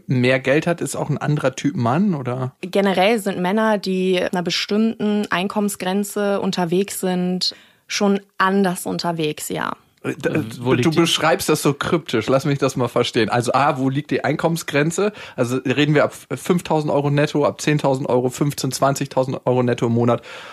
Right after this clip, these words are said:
Speaker 1: Und was heißt anders unterwegs? Also heißt das denn mit einem anderen Auto <laughs> unterwegs? Statt
Speaker 3: Überhaupt?
Speaker 1: mit der B V G
Speaker 2: Äh,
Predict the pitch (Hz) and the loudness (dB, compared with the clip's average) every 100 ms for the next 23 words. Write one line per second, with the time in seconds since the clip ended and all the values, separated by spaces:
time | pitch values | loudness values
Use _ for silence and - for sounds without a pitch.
0 | - - 139 123 120 139 170 139 - 147 | -6 0 0 2 0 0 2 0 0 0
1 | 143 127 127 127 123 123 - 120 120 120 | 2 2 2 0 2 0 0 -4 -2 0
2 | 123 123 - 127 120 - 131 127 131 135 | 0 -2 2 2 0 -8 -6 -4 -2 -2
3 | 147 127 110 135 165 - 175 208 - 147 | 0 0 -2 -2 0 2 4 2 2 2
4 | 143 185 - 165 - 185 302 - 156 151 | 2 2 2 0 -2 -4 -2 0 2 4
5 | 147 151 147 143 - 175 - 135 131 151 | 4 2 2 0 -2 0 2 0 2 2
6 | - | 4